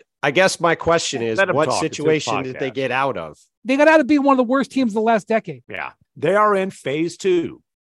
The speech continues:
Speaker 2: right?
Speaker 1: <laughs>
Speaker 2: That's Tillman, that's Tillman Fertitta's term, right? It was
Speaker 1: Sure.
Speaker 2: a three-year rebuild plan. The three years are over. They're in phase two. His expectation is they compete for a postseason spot. I think that's going to be difficult.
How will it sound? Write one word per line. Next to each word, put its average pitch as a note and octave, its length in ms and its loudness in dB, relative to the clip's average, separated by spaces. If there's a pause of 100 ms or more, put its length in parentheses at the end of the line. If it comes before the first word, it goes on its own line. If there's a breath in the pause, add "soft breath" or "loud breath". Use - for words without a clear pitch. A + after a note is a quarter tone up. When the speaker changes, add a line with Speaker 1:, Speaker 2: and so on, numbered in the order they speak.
Speaker 2:
right? G#2+ 220 -2
Speaker 1:
<laughs> C3+ 220 -6
Speaker 2:
That's G#2 200 -14
Tillman, C#3+ 260 -2
that's D#3 220 -2
Tillman F#3 280 -2
Fertitta's F#3+ 420 -10
term, E3+ 440 -10 (100)
right? G#2+ 300 -8
It - 60 -14
was G#2+ 60 -8
Speaker 1:
Sure. A2+ 260 0
Speaker 2:
a - 20 -10
three-year D#3 400 -6
rebuild F3 500 -4
plan. B2+ 500 -10
The E2+ 80 -18
three G#2 260 -10
years D3 260 -8
are D3 120 -4
over. A2 400 -6 (460)
They're E2 220 -8
in G#2+ 100 -10
phase C#3+ 320 -6
two. F#2+ 360 -8 (300)
His C3+ 260 0
expectation C3+ 800 -4
is G2 100 -12
they G#2+ 160 -4
compete G#2+ 400 -10
for A2 120 -10
a G2 40 -12
postseason G2+ 640 -8
spot. - 400 -10
I F2+ 160 -2
think A#2 320 -6
that's G#2+ 240 -4
going F#2 320 -6
to - 100 -18
be F#2 140 -4
difficult. E2+ 540 -6